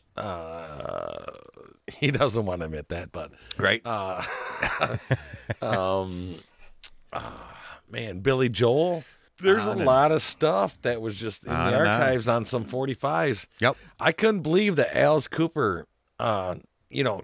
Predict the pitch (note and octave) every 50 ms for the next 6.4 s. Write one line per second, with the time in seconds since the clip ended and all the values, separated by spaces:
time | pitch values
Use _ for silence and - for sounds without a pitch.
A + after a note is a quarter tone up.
0 | - - G2+ C3+ E3 F#3 E3 C#3 D3 D#3+ D#3+ D3+ D3 D3+ D#3+ F3 G3 F#3+ E3+ -
1 | - - - - - - - - - _ _ _ - - - D2 C#2 - - -
2 | F2 G3 F#3+ E3+ D#3+ B2 A2 G#2 - - - - - A#2+ A2+ A2+ - - - E3
3 | G3 G3 F#3 E3 C#3 B2 G#2+ - - - - D3 D3+ D#3 C#3+ B2 - D#3 D#3+ E3
4 | D#3+ C#3+ A#2+ A#2 A2 A#2 - - - - F#3 G3+ G#3+ A3 A3+ A#3 A3+ A3 G#3 F3+
5 | G3 F#3 F3 D#3+ F3 E3+ E3 F3+ F#3+ G3 G3+ A3 A3+ A#3 G#3+ F#3+ E3 C#3 B2 B2
6 | A2+ A2+ A#2 A#2+ B2+ C3+ B2+ -